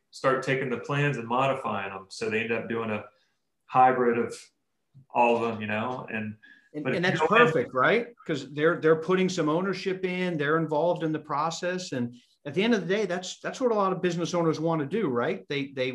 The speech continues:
Speaker 2: want to be able to have options and make a choice, as opposed to, "Well, are, are you in or out?" <laughs> You know, "Do you wanna do this or not?" And,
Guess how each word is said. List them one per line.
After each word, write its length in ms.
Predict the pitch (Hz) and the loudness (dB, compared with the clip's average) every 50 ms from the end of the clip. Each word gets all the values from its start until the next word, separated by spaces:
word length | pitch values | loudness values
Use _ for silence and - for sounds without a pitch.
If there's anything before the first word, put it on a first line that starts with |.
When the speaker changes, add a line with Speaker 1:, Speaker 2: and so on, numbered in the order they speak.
| 123 123 | -6 -8
Speaker 2:
want 360 | 123 143 147 170 170 165 - - | -4 0 2 2 2 0 -4 -10
to 80 | 151 | -8
be 220 | 143 156 156 151 151 | -4 -2 2 2 2
able 300 | 151 147 147 143 139 139 | 2 2 0 -2 -2 -4
to 140 | - 139 | -6 -8
have 220 | 123 135 135 135 139 | -4 -2 -2 0 2
options 560 | 135 143 143 143 - - 156 147 143 135 135 | 2 2 2 0 -4 -6 -4 -4 -4 -4 -4
and 120 | 127 123 | -4 -4
make 220 | 127 131 127 127 127 | -4 -4 -6 -6 -8
a 60 | - | -12
choice, 480 | - - 190 196 180 147 135 127 - 135 | -8 -4 -2 0 0 0 0 -2 -2 -2
as 180 | 127 123 123 | -2 -2 -2
opposed 460 | 127 123 127 139 135 135 131 131 - | -4 -4 0 0 0 0 0 -2 -4
to, 340 | - 143 139 135 127 131 - _ _ _ _ _ | -2 0 2 2 0 -2 -6 _ _ _ _ _
"Well, 300 | - 135 135 123 - - - - | -8 -8 -8 -8 -8 -12 -12 -12
are, 160 | 117 - - - | -12 -12 -10 -8
are 80 | 135 135 | -6 -4
you 180 | 139 139 147 | -2 2 4
in 140 | 156 160 160 | 4 6 6
or 140 | 147 135 131 | 6 4 4
out?" 320 | 127 117 104 90 - - _ | 2 2 0 -4 -8 -14 _
<laughs> 200 | _ _ 123 117 | _ _ -8 -6
You 60 | 147 123 | -6 -4
know, 220 | 127 147 - - - - - - | -4 -4 -6 -6 -12 -20 -16 -4
"Do 60 | - 143 | -2 0
you 60 | 143 | 2
wanna 220 | 160 175 185 175 | 4 4 4 2
do 200 | 165 160 165 165 | 2 2 2 2
this 220 | 151 156 143 - 156 | 2 2 0 0 -2
or 100 | 139 135 | -2 0
not?" 480 | 139 135 131 127 117 110 113 - - 117 | 0 2 2 2 0 0 -2 -6 -8 -12
And, 200 | 113 113 117 | -12 -12 -14